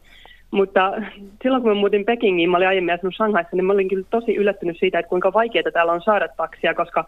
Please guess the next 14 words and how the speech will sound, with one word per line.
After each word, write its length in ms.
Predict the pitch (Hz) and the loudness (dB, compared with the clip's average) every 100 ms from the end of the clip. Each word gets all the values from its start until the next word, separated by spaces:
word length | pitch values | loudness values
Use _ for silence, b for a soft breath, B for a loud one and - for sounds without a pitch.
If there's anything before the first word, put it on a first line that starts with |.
| B B B | B B B
on 120 | - | 0
tottunut 360 | 190 196 180 170 | 0 0 0 0
siihen, 240 | - 190 160 | 0 2 2
että 160 | 160 | 2
aika 180 | 170 175 | 0 2
monissa 260 | 180 185 185 | 2 0 0
paikoissa 360 | 165 165 165 180 | 0 0 -2 -2
Kiinassa 380 | 202 180 170 | 0 0 -2
pystyy 360 | - 170 - 170 | -4 -4 -2 2
vaan 160 | 170 165 | 2 2
niinku 180 | 160 | 0
ottaa 360 | 175 170 160 151 - - - | 0 0 0 0 -4 -20 -2
heilutustaksin 840 | 180 165 165 165 - 165 - 165 165 | 0 2 0 -2 0 -2 0 0 2
tuolta, 300 | 160 156 | 2 2